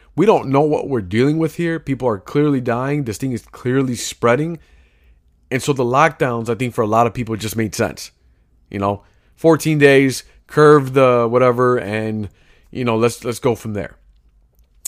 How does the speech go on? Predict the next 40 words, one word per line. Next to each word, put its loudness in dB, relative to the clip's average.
Now, -2
we 2
are 4
in -2
twenty -2
twenty-one, -4
damn 2
near 0
in -6
twenty -4
twenty-two. -4
We -2
already 4
know 0
what -2
we're -2
dealing -6
with. -16
We -2
know. 0
And -4
we 2
know 4
that 6
at 6
some 2
point 0
we 0
figured -2
out 2
that -6
this -2
virus 0
is -6
about 0
ninety-nine -2
point -4
six -2
percent -4
survivable. 0